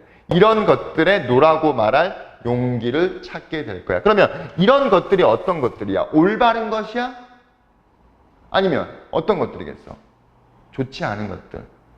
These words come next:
그치? 봐. 시도해. This, this word, yeah, from your course. 여러분의 그 과정,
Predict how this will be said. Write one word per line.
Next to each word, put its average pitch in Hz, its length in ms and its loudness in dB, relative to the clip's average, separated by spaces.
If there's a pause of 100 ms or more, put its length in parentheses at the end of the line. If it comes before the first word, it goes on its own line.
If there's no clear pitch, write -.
그치? 208 540 -6
봐. - 160 -2 (3000)
시도해. 147 680 2 (680)
This, - 680 2 (960)
this - 720 2
word, 110 540 4 (680)
yeah, 185 280 4
from 196 240 2
your 160 360 2
course. - 440 -4 (420)
여러분의 196 600 4
그 156 180 2
과정, 120 480 -2